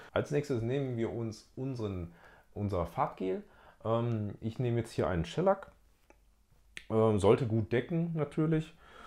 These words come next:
ähm, weil sonst müsst ihr das fünfhundert Mal wiederholen und das wollen wir natürlich nicht. Ähm, erstmal so ein bisschen vorne auf die Spitze. Da müsst ihr nicht sonderlich aufpassen. Einfach so ein bisschen verteilen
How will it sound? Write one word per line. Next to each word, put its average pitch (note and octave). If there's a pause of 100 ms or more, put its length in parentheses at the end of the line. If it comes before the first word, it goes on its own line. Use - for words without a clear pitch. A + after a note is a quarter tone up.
(300)
ähm, A2 (200)
weil F#2
sonst G2+
müsst G2+
ihr G2+
das F2+
fünfhundert G#2
Mal F#2
wiederholen F2
und D2+
das D2+
wollen F#2+
wir A2
natürlich G2+
nicht. G2+ (840)
Ähm, F#2+ (340)
erstmal A2
so F#2
ein E2+
bisschen -
vorne C#3
auf B2
die G#2+
Spitze. D3+ (2000)
Da G2+
müsst G2+
ihr F#2
nicht E2+
sonderlich F2
aufpassen. A2 (360)
Einfach F2
so E2
ein D2+
bisschen D#2+
verteilen C#3